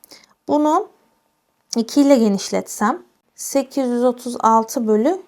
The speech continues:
yüz olacak. Yani sekiz virgül otuz altı bulmuş oluyorum. Sekiz virgül otuz altı tane aslında çit alması lazım. En az kaç tane çit rulosu alırsın?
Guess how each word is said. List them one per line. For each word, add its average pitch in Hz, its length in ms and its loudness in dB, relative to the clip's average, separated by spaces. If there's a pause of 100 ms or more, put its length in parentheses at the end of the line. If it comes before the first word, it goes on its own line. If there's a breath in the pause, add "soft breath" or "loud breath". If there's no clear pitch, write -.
yüz 233 260 2
olacak. 208 560 -2
Yani 254 520 2 (280 soft breath)
sekiz 269 460 -2
virgül 247 300 2
otuz 254 300 2
altı 220 580 4 (360 soft breath)
bulmuş 233 360 2
oluyorum. 214 500 2 (240)
Sekiz 320 420 4
virgül 349 260 4
otuz 294 280 4
altı 277 300 2
tane 240 440 2 (180)
aslında 214 400 -2
çit - 220 -6
alması 196 400 -2
lazım. 202 360 0 (360 loud breath)
En 285 160 2
az 349 220 0
kaç 339 280 0
tane 233 280 2
çit - 360 -6
rulosu 196 360 0
alırsın? 185 480 -6